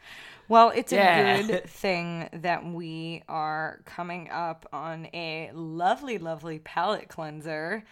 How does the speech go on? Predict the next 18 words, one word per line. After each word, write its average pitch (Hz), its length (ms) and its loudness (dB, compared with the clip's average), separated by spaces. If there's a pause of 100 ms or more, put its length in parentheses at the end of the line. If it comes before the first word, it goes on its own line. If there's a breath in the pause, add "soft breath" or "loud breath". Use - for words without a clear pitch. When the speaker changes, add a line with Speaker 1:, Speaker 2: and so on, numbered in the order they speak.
(540 soft breath)
Speaker 1:
We 220 340 2
are 214 680 8
coming 214 440 2
up 190 280 2
on 180 240 -2
our 175 400 0
first 190 480 -4
exploration 180 800 -8
of 160 240 -6
a 160 200 -4
franchise 208 1200 -4
movie. 190 760 -6 (580 soft breath)
For 220 100 -8
our 202 240 6
next 220 280 2
Speaker 2:
Yay. 180 60 2
Speaker 1:
couple 135 240 -6
episodes, 196 500 -6